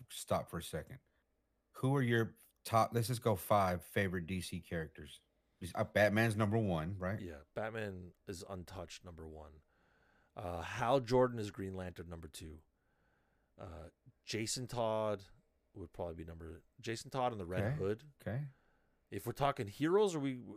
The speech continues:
Speaker 2: or just heroes on the hero side of
Speaker 1: Whatever,
Speaker 2: things?
Speaker 1: whatever, whatever you think, whatever just hits a, hits a vibe with you, whatever it is.
Speaker 2: 'Cause, I mean, you could, you could dabble into, like, so we got, yeah,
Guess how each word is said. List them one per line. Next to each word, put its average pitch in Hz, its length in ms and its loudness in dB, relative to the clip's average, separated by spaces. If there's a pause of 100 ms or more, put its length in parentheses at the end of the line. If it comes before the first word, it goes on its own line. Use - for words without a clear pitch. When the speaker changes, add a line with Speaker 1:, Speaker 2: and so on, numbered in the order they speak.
(140)
Speaker 2:
or 113 80 -6
just 110 240 -8
heroes 196 580 -2
on 120 100 -6
the 110 60 -4
hero 135 200 -2
side 170 220 -4
of - 40 -2
Speaker 1:
Whatever, 156 220 10
Speaker 2:
things? 123 60 4
Speaker 1:
whatever, 139 280 10
whatever 139 340 6
you 147 120 2
think, 123 180 0
whatever 131 320 6
just 139 160 -2
hits 147 200 0
a, 147 60 -2
hits 131 280 0
a - 20 0
vibe 131 320 4
with 101 180 -4
you, 92 80 -4
whatever 117 360 0
it 117 80 -2
is. 98 320 -4 (580)
Speaker 2:
'Cause, 117 260 -2
I 117 100 0
mean, 120 200 -6
you 110 180 -6
could, 120 160 -10
you 131 160 -4
could 120 200 -6
dabble 175 380 2
into, 143 200 -4
like, 101 300 -4 (840)
so - 160 -10
we 98 60 -8
got, 104 160 -12
yeah, 85 240 -10